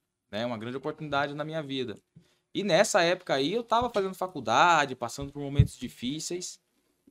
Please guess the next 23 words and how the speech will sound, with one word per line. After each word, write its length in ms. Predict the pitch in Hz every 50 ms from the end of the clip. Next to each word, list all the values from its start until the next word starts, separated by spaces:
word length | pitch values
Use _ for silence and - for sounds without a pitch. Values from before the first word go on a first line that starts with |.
| _ - _ _
e 60 | - 214
dei 100 | 220 226
de 100 | 220 214
cara 200 | - 190 180 175
pro 80 | 180 180
mercado. 440 | 208 214 208 - 202 190 196 196
Por 200 | - 196 214 202
quê? 360 | - - - 143 123 196 - - _ _ _ _ _ _ _ _ _ _
Você 260 | 127 139 135 - 208
fazendo 300 | 208 - 220 190 196 190
uma 140 | 190 185 170
faculdade 540 | 165 - 160 165 156 147 147 143 143 135 135
de 80 | 131
economia, 760 | 139 135 - 131 127 123 120 139 175 208 190 139 110 98 107 _ _ _ - _ _ _ _ _ _ _ _ _ _ _ _ _ _ _ _ _
participando 640 | _ 151 156 156 156 - 170 170 - 190 214 226 220
de 80 | 196
processo 420 | 196 - 175 165 - - 160 156 -
seletivo 460 | 160 156 147 143 - 139 139 135 139
de 100 | 135 127
estágios, 560 | 123 - - - 135 139 160 165 151 127 123
é 80 | 143 165
muito 300 | 196 175 170 170 165 160
difícil. 640 | 156 170 165 - 143 151 147 139 - - - -